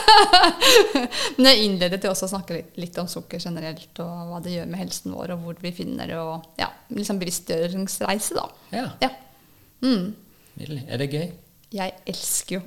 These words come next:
Speaker 1: å holde foredrag. <laughs>
Speaker 2: Hvorfor er det så gøy?
Speaker 1: Eh, altså, det er noe med, altså, jeg, jeg gjør veldig mye også over nett. Og
Speaker 2: Ja.
Speaker 1: dette til å se inn i en kameralinse
Speaker 2: Mm.
Speaker 1: er ikke det samme som
Speaker 2: Nei,
Speaker 1: å
Speaker 2: det er
Speaker 1: se
Speaker 2: ikke det.
Speaker 1: et levende publikum. Og da får man jo brukt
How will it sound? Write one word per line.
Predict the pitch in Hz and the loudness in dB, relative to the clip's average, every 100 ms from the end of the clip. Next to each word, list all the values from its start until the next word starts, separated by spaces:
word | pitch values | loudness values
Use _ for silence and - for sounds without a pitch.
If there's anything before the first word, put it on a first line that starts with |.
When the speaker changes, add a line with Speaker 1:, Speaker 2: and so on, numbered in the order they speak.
| - | -4
Speaker 1:
å | 185 | -2
holde | 175 | -2
foredrag. | 180 170 - 440 427 381 | -2 2 6 6 8 8
<laughs> | 339 415 - | 8 2 0
Speaker 2:
Hvorfor | 202 196 | -2 2
er | 175 | 2
det | 165 | 2
så | 165 | -4
gøy? | 147 139 262 | -4 -4 2
Speaker 1:
Eh, | 262 254 254 - - - - | 4 4 2 -4 -12 -14 -8
altså, | 190 226 | -6 0
det | 254 | 2
er | - 196 214 | 2 -2 -2
noe | 226 202 | 0 -2
med, | 202 - - | -4 -10 -18
altså, | - - - - _ _ - 214 247 | -16 -16 -18 -20 _ _ -6 6 8
jeg, | 262 - | 10 10
jeg | 254 240 | 10 10
gjør | 190 196 | 4 4
veldig | 196 175 | 2 0
mye | 175 165 | -2 -4
også | 165 175 | -2 -2
over | 165 160 | -2 -6
nett. | - _ - - - - | -8 _ -10 -10 -20 -6
Og | 226 | -2
Speaker 2:
Ja. | 220 | 2
Speaker 1:
dette | 240 | 2
til | 254 | 2
å | 262 | 0
se | - - 190 190 | 0 -2 -6 -6
inn | 175 | -6
i | |
en | 202 | -6
kameralinse | - 180 170 160 170 175 - 185 175 175 - 294 - _ _ | -8 -8 -8 -8 -10 -14 -12 -6 -4 -4 -8 -10 -12 _ _
Speaker 2:
Mm. | 135 135 | -10 -6
Speaker 1:
er | 160 196 226 254 | -6 -8 -10 -12
ikke | 269 294 | -10 -10
det | 285 | -6
samme | 285 254 370 - | -4 -4 -6 -6
som | 247 | -4
Speaker 2:
Nei, | |
Speaker 1:
å | 247 | -4
Speaker 2:
det | 156 | -4
er | |
Speaker 1:
se | - 190 | -4 -4
Speaker 2:
ikke | |
det. | 190 | -6
Speaker 1:
et | 214 - _ 208 | -8 -12 _ -4
levende | 214 180 160 170 | -2 -2 -4 -8
publikum. | 175 180 165 170 254 370 - - - - | -6 -8 -8 -2 -2 -2 -12 -18 -10 0
Og | 226 | 0
da | |
får | 220 202 | 0 -4
man | 175 | -4
jo | 202 | -4
brukt | 175 175 - | -6 -10 -16